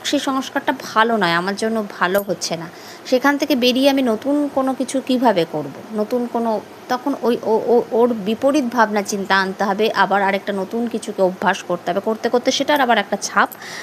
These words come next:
বা দাগ পড়ে যাবে। দৃঢ় স-, আহ, সংযম প্রয়োগের ফলেই এই অপ্রকটিত সংস্কারসমূহ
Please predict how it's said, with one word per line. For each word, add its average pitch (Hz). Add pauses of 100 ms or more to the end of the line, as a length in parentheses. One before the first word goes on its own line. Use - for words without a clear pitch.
(160)
বা 247
দাগ 202 (180)
পড়ে 151
যাবে। - (1300)
দৃঢ় 294
স-, -
আহ, 202
সংযম 254
প্রয়োগের 220
ফলেই 196 (320)
এই 220
অপ্রকটিত 277
সংস্কারসমূহ 202